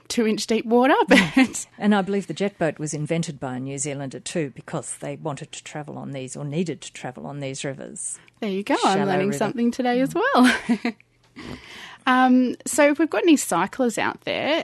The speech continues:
Speaker 1: a particular track that I have found is the Otago Rail Trail. So this is an old railway track that it's been converted into a cycling trail. Now, one particular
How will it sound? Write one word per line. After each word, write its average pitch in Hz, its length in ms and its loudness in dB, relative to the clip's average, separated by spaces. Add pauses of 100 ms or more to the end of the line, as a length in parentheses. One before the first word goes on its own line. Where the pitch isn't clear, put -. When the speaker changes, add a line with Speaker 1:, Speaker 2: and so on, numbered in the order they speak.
Speaker 1:
a 220 220 -2
particular 233 840 -2
track - 340 -8
that 196 100 -4
I 180 160 -2
have 180 220 -8
found 175 280 -4
is 185 200 -6
the 180 340 -6
Otago 175 420 -4
Rail 170 380 -2
Trail. - 480 -6
So 196 220 -6
this 254 240 -6
is 320 100 -6
an 262 120 -2
old 185 280 -2
railway 180 540 -2
track - 300 -10
that 180 100 -8
it's - 120 -12
been 185 220 -6
converted 175 480 -4
into 175 240 -6
a 190 60 -6
cycling 254 480 -4
trail. - 440 -10 (680)
Now, 220 520 0 (240)
one 262 280 4
particular 190 920 -2